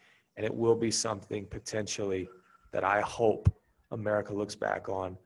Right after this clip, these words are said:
and says, "Man, we got through that because that was the most egregious thing we'd ever done." And for some reason, society always finds a way to devalue people.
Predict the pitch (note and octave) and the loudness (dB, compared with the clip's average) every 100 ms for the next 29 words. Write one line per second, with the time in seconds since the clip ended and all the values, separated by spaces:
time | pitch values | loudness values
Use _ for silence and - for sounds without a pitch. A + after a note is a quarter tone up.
0 | _ - _ - F#2 G2 F#2 F#2+ F2+ F#2+ | _ -20 _ -12 -6 -4 -4 -8 -6 -4
1 | F#2+ - - G2 F2+ - - G2 F2+ F#2+ | -4 -6 -6 -4 -4 -6 -8 -10 -4 -2
2 | - F#2+ G2+ G2+ F#2 - - G1+ - - | -2 -6 -8 -8 -10 -10 -10 -10 -8 -10
3 | - - G#1+ G#1+ - - - - - _ | -10 -10 -8 -8 -8 -8 -8 -10 -16 _
4 | _ _ - F#2 F#2 F2+ F#2 G2 - G#2+ | _ _ -8 -4 -4 -6 -10 -8 -4 -2
5 | G#2 G2+ G2 F#2+ G#2+ - F#2+ F#2+ G2 - | -2 -4 -6 -10 -6 -2 0 0 -2 -2
6 | G2+ G2+ G2+ G2 - G#2 G2 G2 G2 F#2+ | 0 2 2 -2 -4 -4 -4 -2 0 0
7 | F#2 F#2 G#2+ G2 G2 F#2+ F#2+ F#2+ - G2+ | -2 -4 -6 -2 0 2 0 -2 -4 -6
8 | G2 G2+ F#2 | -4 -6 -6